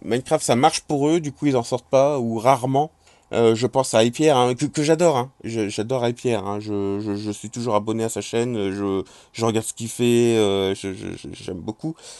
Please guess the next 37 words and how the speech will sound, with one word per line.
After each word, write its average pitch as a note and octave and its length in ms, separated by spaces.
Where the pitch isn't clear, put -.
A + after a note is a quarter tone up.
Euh, F2+ 500
le E2+ 160
truc, C#3+ 240
c'est A#2 160
que, - 120
voilà, A#2+ 340
pour A2 160
moi, A#2+ 160
c'est - 120
un G#2 140
youtubeur, A2 460
typiquement, A#2 480
voilà, G#2+ 260
qui G2 140
s'est - 180
enfermé B2+ 460
dans A#2+ 140
un A2 100
jeu A#2 300
et G2+ 80
qui B2 140
n'en B2 100
sort A#2+ 200
plus. - 280
Ou, A#2 380
ou C3 160
extrêmement C3+ 560
rarement, A#2 400
quoi, F#2+ 480
mais, F2+ 1040
et B2+ 200
je C#3+ 100
suis F3+ 160
pas G#3 160
de - 60
ces F3+ 100
youtubeurs-là. C3+ 580